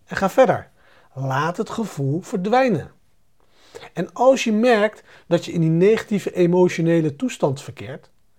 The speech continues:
gedreven door gedachten in een lus, gooi dan elk ander hulpmiddel dat je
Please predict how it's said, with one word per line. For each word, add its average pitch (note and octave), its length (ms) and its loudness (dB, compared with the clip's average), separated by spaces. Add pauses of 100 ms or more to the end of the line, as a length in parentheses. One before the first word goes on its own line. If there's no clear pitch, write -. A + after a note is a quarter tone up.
(180)
gedreven D3 560 2
door C3+ 160 2
gedachten C#3+ 420 0
in C#3+ 120 -4
een C3+ 160 0
lus, F#3 520 4 (360)
gooi D4 400 -2
dan G#3 300 0
elk B3 380 -4
ander G#3 400 -2
hulpmiddel B3+ 640 0 (220)
dat G3 260 -2
je - 100 -10